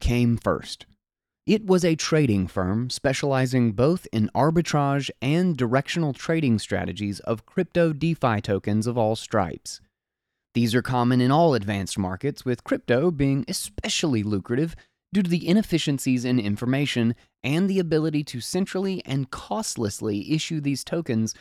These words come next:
with no credible enforcement mechanism for the commitments attached. Then came F T X, an exchange. In its truest form, an exchange should have one simple task:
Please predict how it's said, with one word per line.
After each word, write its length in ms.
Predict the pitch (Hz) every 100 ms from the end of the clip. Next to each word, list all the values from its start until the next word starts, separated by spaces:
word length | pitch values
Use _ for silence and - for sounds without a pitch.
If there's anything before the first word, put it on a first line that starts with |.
| _ -
with 160 | 117 98
no 320 | 101 135 180
credible 480 | - 165 160 151 135
enforcement 540 | 127 - 165 - 117
mechanism 500 | 90 101 98 95 110
for 140 | 110 127
the 80 |
commitments 560 | 139 143 110 85 98 -
attached. 680 | 117 - 113 95 - - - _ _ _ _ _ _ _ _ _ _ -
Then 380 | 127 202 208
came 440 | 165 113 95 110 135
F 240 | 101 113 -
T 180 | 143
X, 480 | 135 - - - - _
an 140 | 98 113
exchange. 800 | - - 160 131 87 - - _ _ _ -
In 140 | 147
its 180 | 156 -
truest 460 | - - 220 104
form, 340 | - 113 98 110
an 160 | -
exchange 600 | 135 - - 190 185 180 -
should 180 | -
have 220 | 160 160 151
one 340 | 170 196 196
simple 380 | - 165 156 160
task: 540 | - 107 92 - -